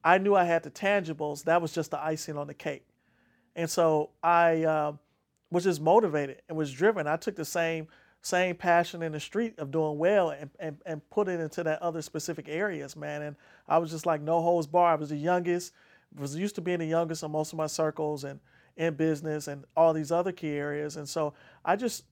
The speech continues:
I flipped it around. And so it experienced it. However, there's levels to the thing, because then, uh, I was on hustle, the hustle mindset, but then the other aspect of going from hustle is alignment.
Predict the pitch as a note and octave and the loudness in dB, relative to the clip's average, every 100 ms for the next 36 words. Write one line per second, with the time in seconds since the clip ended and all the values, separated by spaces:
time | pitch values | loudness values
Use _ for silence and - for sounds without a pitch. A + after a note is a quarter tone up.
0 | - F3+ - A3 A3 F#3 D#3+ D#3+ F#3 D#3 | -4 -4 0 0 0 -2 -2 -2 -2 -4
1 | D3 D#3+ D#3+ - E3 D3+ - _ _ _ | -6 -10 -8 -2 0 0 -6 _ _ _
2 | _ _ - F3 E3 E3 - - A3+ A3+ | _ _ -2 0 0 -4 -10 -4 0 0
3 | F3 - D3 F3 E3+ F#3+ A#3 F3+ D#3 - | -2 -6 -4 2 4 6 6 4 0 -2
4 | _ _ _ _ _ _ _ _ _ - | _ _ _ _ _ _ _ _ _ -2
5 | E3 F3+ C#3+ F3 A#3 F#3 E3+ E3 D3+ C#3+ | 4 4 6 8 8 6 -2 -2 -4 -6
6 | C#3+ C#3+ D3 - E3 C#3+ C3+ G3+ A3 F3 | -12 -12 -8 -2 0 -2 -2 0 2 0
7 | D#3 - _ - _ - D3+ D3 D#3+ F3 | -2 -8 _ -20 _ -4 0 2 4 2
8 | D#3 D3+ C#3 G#3 A3+ E3 D3 - _ _ | 2 -2 0 0 2 0 -6 -10 _ _
9 | _ _ - _ D#3 D3 G3+ G3 D#3+ F#3 | _ _ -20 _ -4 4 4 4 0 2
10 | G#3+ G3+ E3+ C#3+ D#3 F3 D#3+ E3 F#3 G3+ | 0 0 -4 -2 -2 -2 -2 0 0 2
11 | E3 F#3+ G#3+ F3+ D#3+ D3 D#3+ D3+ D#3 - | 2 2 0 -4 -4 -2 -2 -4 -6 0
12 | A#3+ G3+ D#3+ D3 D3+ F#3+ F3+ D#3+ C3+ - | 0 0 -4 0 2 2 0 -4 -14 -18
13 | - | -20